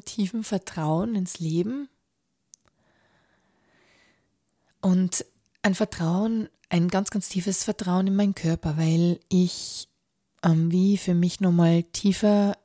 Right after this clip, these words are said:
erfahren durfte, dass es darum geht, mich meinem Körper hinzugeben, mich meiner Seele anzuvertrauen. Und es klingt vielleicht jetzt echt krass irgendwie. Und gleichzeitig,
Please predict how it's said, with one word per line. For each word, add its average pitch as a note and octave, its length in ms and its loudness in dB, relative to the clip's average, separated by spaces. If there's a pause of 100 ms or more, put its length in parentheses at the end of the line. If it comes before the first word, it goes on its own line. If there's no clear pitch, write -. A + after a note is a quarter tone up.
(180)
erfahren F3 560 0
durfte, A3+ 680 -2 (1800)
dass F3+ 160 -2
es F3+ 160 0
darum F3 300 0
geht, E3+ 300 -2
mich F3+ 180 -2
meinem F3 240 0
Körper E3 320 -2
hinzugeben, D#3 840 -2 (260)
mich - 180 -6
meiner E3 280 -2
Seele E3+ 380 0
anzuvertrauen. D#3 1000 -4 (280)
Und E3 120 -6
es D#3+ 180 -4
klingt E3+ 460 -4 (160)
vielleicht D#3+ 360 -8
jetzt - 240 -14
echt E3+ 280 -6 (160)
krass - 500 -6
irgendwie. G#3+ 680 -8 (1800)
Und E3 200 -4
gleichzeitig, E3 760 -6